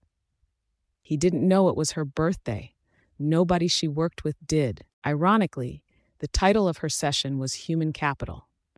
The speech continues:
As the speaker flipped through slides, Cora thought about her own human capital deficit. She had hundreds of Facebook friends and Instagram followers, but her online friends were former classmates and college friends that she'd lost touch with.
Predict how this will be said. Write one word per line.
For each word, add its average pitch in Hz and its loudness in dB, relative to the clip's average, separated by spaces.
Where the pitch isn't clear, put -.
As 156 -2
the 170 -4
speaker 226 0
flipped - -4
through 196 -2
slides, 147 0
Cora 196 0
thought 165 0
about 143 -2
her 143 -8
own 180 0
human 151 -2
capital 139 -4
deficit. - -10
She - 0
had 175 2
hundreds 220 0
of 175 -2
Facebook - -2
friends 143 -2
and 135 -6
Instagram 139 -2
followers, 107 -6
but 151 -4
her 165 0
online 196 4
friends 156 0
were 139 -6
former 196 0
classmates 170 -2
and 131 -8
college 180 2
friends 123 -6
that - -10
she'd 143 -4
lost 139 -2
touch - -6
with. 90 -12